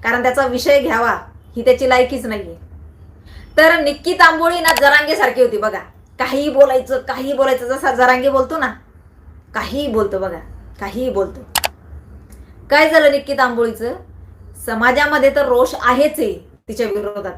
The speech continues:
मध्ये, परंतु पडली ना, टॉप थ्री मध्ये सुद्धा नाही गेली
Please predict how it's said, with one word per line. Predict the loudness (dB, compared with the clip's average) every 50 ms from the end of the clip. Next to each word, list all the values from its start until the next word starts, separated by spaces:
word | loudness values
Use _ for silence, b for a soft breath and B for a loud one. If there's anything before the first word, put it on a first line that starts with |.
| -16 -16
मध्ये, | -16 -16 -16 -16 -18 -20 _ -20 -20 -20 -20 -20 -20 -20 -20 -20 -20 -20 -20 -20 -20 -20 -20 -20 -20 -20 -10 -6
परंतु | -6 -6 -6 -8 -10
पडली | 0 2 4 4 4 4 2 0
ना, | 0 -2 -4 -6 -10 -18 -20 -20 -20 -20 -20 _ -20 -20 -20 -20 -20 -20 -20 -20 -20 -2 4
टॉप | 6 6 6 6 2 -2
थ्री | -2 0 0
मध्ये | 0 0 -2 -2 -2
सुद्धा | -2 -2 0 0
नाही | 0 0 -2
गेली | -4 -6 -8 -10